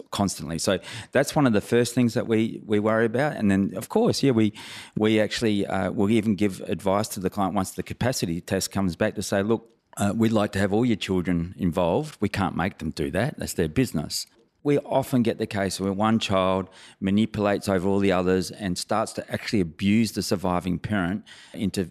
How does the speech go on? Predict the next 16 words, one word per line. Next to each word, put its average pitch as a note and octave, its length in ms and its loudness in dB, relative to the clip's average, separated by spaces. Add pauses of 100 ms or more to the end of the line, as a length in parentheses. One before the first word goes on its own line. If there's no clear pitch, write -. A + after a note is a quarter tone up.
(120)
believing G2 400 2
everybody F#2+ 420 2
else F#2 240 2
is, F2 180 0
um, E2+ 440 2
uh, E2+ 180 -2
Satan. G2 560 -2 (420)
And G2 320 0 (280)
I F#2 100 -4
cannot A2+ 380 2
tell A#2+ 160 0
you, G#2+ 180 4
your G2 260 2
audience, G2+ 420 2 (220)
strongly C3 460 2
enough G2+ 440 2